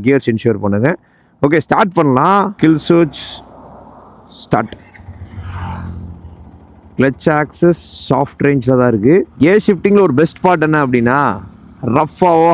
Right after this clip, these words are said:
ஹார்டாவோ இல்லை. மோட்ஸ், ரைட் மோட், அர்பன், ரெயின் டூர், ராலி. அர்பன், அர்பன்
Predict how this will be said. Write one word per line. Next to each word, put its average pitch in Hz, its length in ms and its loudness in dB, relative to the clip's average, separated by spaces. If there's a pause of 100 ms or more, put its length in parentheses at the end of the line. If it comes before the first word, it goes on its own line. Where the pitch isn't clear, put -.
ஹார்டாவோ 147 500 2
இல்லை. 110 200 2 (640)
மோட்ஸ், 170 340 0 (720)
ரைட் 170 300 2
மோட், 175 240 2 (1080)
அர்பன், 165 500 2 (240)
ரெயின் 143 320 0
டூர், 143 220 2 (100)
ராலி. 110 240 0 (220)
அர்பன், 120 300 0 (400)
அர்பன் 135 260 2